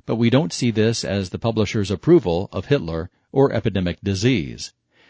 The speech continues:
There are certainly descriptions of misogyny in the Bible, but those acts are condemned.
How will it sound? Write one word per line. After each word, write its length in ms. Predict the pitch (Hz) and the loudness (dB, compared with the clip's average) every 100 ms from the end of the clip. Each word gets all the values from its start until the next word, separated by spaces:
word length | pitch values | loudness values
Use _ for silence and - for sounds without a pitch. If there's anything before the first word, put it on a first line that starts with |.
| _ _ | _ _
There 140 | - | 0
are 100 | 110 | 0
certainly 380 | 107 180 139 110 | 2 0 0 0
descriptions 580 | 98 - 139 - 110 101 | 0 0 -2 0 -2 -2
of 80 | 92 | -2
misogyny 680 | 90 123 117 101 85 87 | -2 0 0 0 -4 -4
in 120 | - 104 | -2 -2
the 80 | |
Bible, 480 | 87 85 101 69 - _ _ - | 0 -2 -2 -6 -10 _ _ -8
but 100 | 107 | 0
those 220 | 113 104 | 2 2
acts 260 | 87 80 98 | 0 -2 -6
are 60 | |
condemned. 580 | - 104 120 113 69 67 | -4 0 2 2 0 -12